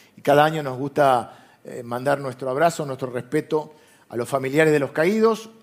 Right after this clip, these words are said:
a los excombatientes que no siempre han sido reconocidos y que realmente merecen todo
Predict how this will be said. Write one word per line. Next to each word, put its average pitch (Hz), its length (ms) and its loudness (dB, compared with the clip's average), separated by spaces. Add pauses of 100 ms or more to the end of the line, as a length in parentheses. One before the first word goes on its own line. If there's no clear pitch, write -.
(400)
a 123 200 2
los 127 580 -6 (380)
excombatientes 165 920 -2
que 131 120 -12
no 127 100 -8
siempre 135 300 -6
han 127 80 -6
sido 135 240 -4
reconocidos 165 720 -4 (840)
y 123 60 -12
que 123 120 -4
realmente 131 400 -4
merecen 123 340 -8
todo 123 380 -4